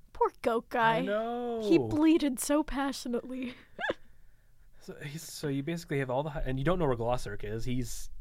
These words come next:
Speaker 2: M I A.
Speaker 1: Yeah.
Speaker 2: Um, who knows if he got, like, sucked up by Toffee as well. <laughs>
Speaker 1: Uh-huh.
Speaker 2: Uh, there's just a lot of questions left unanswered. But
Speaker 1: Yeah.
Speaker 2: now that I know there's two seasons to go, at minimum,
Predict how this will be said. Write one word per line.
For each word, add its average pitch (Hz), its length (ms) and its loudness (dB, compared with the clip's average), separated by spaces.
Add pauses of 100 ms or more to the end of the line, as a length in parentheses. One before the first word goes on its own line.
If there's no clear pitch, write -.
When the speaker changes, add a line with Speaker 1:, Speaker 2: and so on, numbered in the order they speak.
(200)
Speaker 2:
M 117 200 0
I 107 100 0
A. 107 340 -2
Speaker 1:
Yeah. 233 400 4
Speaker 2:
Um, 110 580 -2 (100)
who 123 80 -2
knows 117 180 0
if 113 100 -8
he 120 80 -6
got, 113 160 -2
like, 104 160 -10
sucked - 400 -6
up 110 140 -4
by 110 100 -6
Toffee 113 380 -4
as 113 140 -4
well. 113 360 2 (120)
<laughs> - 120 -16
Speaker 1:
Uh-huh. 254 280 0 (580)
Speaker 2:
Uh, 123 400 -2
there's 156 140 -4
just 175 160 -2
a 147 40 -2
lot 131 280 4
of 123 200 -2 (600)
questions 117 560 -4
left 117 240 -4
unanswered. 127 600 -4
But 117 160 0
Speaker 1:
Yeah. 226 180 2
Speaker 2:
now 135 180 8
that 151 120 6
I 139 120 4
know 139 180 2
there's 120 260 -2
two 127 720 0
seasons 147 580 -6
to 127 120 -8
go, 185 480 0 (1040)
at 123 240 -8
minimum, 156 640 2